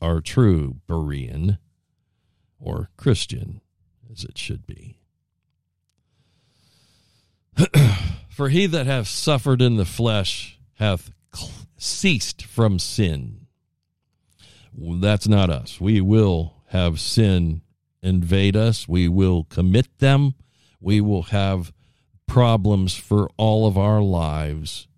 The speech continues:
trying to stay away from things that suck us in. Here's verse two. That he no longer should live the rest of his time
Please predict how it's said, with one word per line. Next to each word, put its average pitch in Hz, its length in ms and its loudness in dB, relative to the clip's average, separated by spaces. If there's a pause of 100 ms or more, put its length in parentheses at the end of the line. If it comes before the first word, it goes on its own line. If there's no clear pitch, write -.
(400)
trying 98 480 0
to 92 160 -2
stay 87 640 -2
away 85 460 -2
from 87 320 -4
things 85 680 -4 (360)
that 90 200 -4
suck - 520 -2
us 87 260 -2
in. 80 420 -4 (4000)
Here's - 380 -2 (320)
verse 85 260 -2
two. 82 460 0 (760)
That 113 260 0
he 131 200 2
no 104 200 4
longer 110 460 4
should 92 320 0
live 110 380 4
the 87 100 0
rest 95 380 -2
of 82 300 -4
his 95 260 2
time 82 500 -2